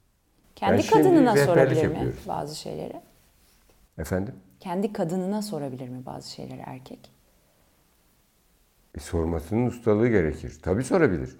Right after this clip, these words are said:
Speaker 1: Erkek kadına sorabilir mi bazı şeyleri dedi. Kendi kadınına. Ustalık gerektirir
Speaker 2: Tabii
Speaker 1: dediniz.
Speaker 2: ki. Bu çok güzel olur. Ne güzel bir soru oldu bu. Bunu şöyle demesi lazım.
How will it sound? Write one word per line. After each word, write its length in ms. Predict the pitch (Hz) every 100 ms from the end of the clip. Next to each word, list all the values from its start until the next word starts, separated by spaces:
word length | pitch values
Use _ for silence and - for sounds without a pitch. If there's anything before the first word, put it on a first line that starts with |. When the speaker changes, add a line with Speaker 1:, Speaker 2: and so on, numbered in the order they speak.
| - _ _ _ _ _
Speaker 1:
Erkek 420 | 208 202 202 254 247
kadına 340 | 185 214 214
sorabilir 520 | 214 190 185 180 175
mi 200 | 147 131
bazı 300 | 127 123 123
şeyleri 360 | - 127 123 120
dedi. 160 | 120 123
Kendi 320 | 143 143 160
kadınına. 580 | 170 139 139 - - 269 - _
Ustalık 460 | 185 - 214 208 208
gerektirir 520 | 147 131 - 131 120
Speaker 2:
Tabii 180 | 127 127
Speaker 1:
dediniz. 120 | -
Speaker 2:
ki. 260 | 147 90 - - - -
Bu 140 | 92
çok 220 | 135 143
güzel 200 | 135 180
olur. 240 | 190 135 104
Ne 80 |
güzel 280 | 117 123 131
bir 40 | 123
soru 280 | 127 110
oldu 180 | 95 76 71
bu. 140 | 65 - - - - 87
Bunu 140 | 104
şöyle 280 | 104 127 127
demesi 300 | 127 127 127
lazım. 340 | 135 131 120